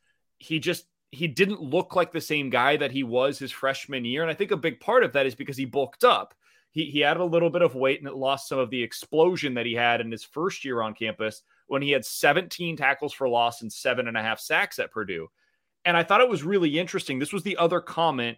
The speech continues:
at minicamp that I, uh, wanted to hone in on. George Karlaftis told the media that he's lost about ten or fifteen pounds this offseason compared to the playing weight that he was at last year at Purdue.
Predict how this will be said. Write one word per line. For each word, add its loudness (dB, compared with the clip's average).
at 4
minicamp -4
that 2
I, 4
uh, 2
wanted 0
to -4
hone -4
in 0
on. 2
George 2
Karlaftis 2
told 0
the -4
media 0
that 2
he's -6
lost 0
about -2
ten -6
or 0
fifteen -6
pounds 0
this -6
offseason -2
compared -2
to -10
the -2
playing -4
weight -2
that -6
he -4
was -4
at -2
last 0
year 2
at -2
Purdue. -8